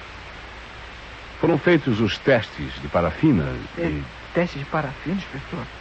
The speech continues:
Speaker 2: Isso não é um teste que se faz pra saber se uma pessoa usou armas de fogo?
Speaker 1: É, você é um jovem inteligente, Felipe. É isso mesmo.
Speaker 2: E com quem que o senhor fez esse teste?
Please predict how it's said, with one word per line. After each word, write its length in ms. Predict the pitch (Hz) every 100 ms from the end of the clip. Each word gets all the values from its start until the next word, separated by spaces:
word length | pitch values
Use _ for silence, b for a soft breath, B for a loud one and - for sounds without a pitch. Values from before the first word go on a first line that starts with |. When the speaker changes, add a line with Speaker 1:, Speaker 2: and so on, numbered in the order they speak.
| - - - - - - - B B - - - - -
Speaker 2:
Isso 280 | 294 311 285
não 120 | 240
é 20 |
um 60 | 180
teste 340 | - 185 175
que 80 | -
se 120 | -
faz 220 | 147 170 165
pra 180 | 165
saber 360 | 156 147 139 165
se 100 | -
uma 160 | 156 151
pessoa 560 | 151 139 - 170 151
usou 280 | 135 151 143
armas 380 | 151 147 143 135
de 80 | 131
fogo? 360 | - 175 220 165 - - -
Speaker 1:
É, 60 | 160
você 240 | 160 -
é 20 |
um 100 | 196 175
jovem 240 | 180 180
inteligente, 460 | 170 170 151 160 -
Felipe. 320 | 104 120 71
É 60 |
isso 200 | 92 - 147
mesmo. 260 | 143 92 - - - - - - - -
Speaker 2:
E 20 | 147
com 100 | 160 160
quem 220 | 196 202
que 100 | 180
o 40 |
senhor 200 | - 165
fez 220 | 151 156 156
esse 160 | 147 -
teste? 280 | 165 170